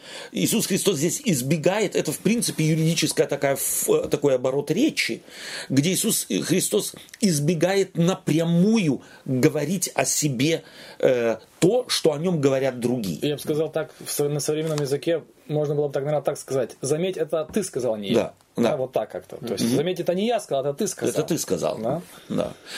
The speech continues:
Speaker 1: Таким образом, он как бы убегает, или убегает, уходит от прямого ответа.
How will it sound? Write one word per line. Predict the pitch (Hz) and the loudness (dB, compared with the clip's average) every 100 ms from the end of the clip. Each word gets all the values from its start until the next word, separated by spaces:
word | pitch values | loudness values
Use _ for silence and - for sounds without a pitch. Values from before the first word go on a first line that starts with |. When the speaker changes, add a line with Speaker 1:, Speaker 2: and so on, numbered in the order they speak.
| - | -4
Speaker 1:
Таким | - 185 208 | 0 2 2
образом, | 180 170 185 | 2 0 0
он | |
как | 170 233 220 | 0 0 0
бы | 277 - | 0 0
убегает, | 220 151 156 135 143 165 359 359 | 0 2 2 2 0 2 0 0
или | - 135 143 - | 0 0 0 -2
убегает, | - 113 117 - - | 2 4 4 0 0
уходит | 269 185 - 175 262 302 160 - | 4 4 2 0 0 2 0 0
от | 165 | -2
прямого | - 190 202 214 190 | 0 0 2 0 -2
ответа. | 190 165 - - | 0 0 0 -4